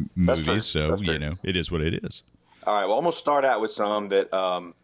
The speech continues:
Speaker 1: like Jerry Maguire had a couple that I think, and I, and I, let me back up, let me backtrack a little bit, 'cause I think part of my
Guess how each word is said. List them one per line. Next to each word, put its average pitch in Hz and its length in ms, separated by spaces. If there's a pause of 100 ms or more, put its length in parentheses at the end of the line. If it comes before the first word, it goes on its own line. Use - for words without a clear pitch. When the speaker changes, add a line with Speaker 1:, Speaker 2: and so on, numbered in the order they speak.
Speaker 1:
like 90 160
Jerry 104 240
Maguire 92 640 (320)
had 87 160
a 92 40
couple 92 480 (180)
that 92 120
I 92 80
think, 107 240
and 151 100
I, 180 160
and 156 120
I, 156 140
let 151 180
me 147 80
back 127 340
up, 110 160
let 107 140
me 104 40
backtrack 98 340
a - 20
little 92 160
bit, 87 180
'cause 95 160
I 90 60
think 143 260
part 139 280
of 120 120
my 107 380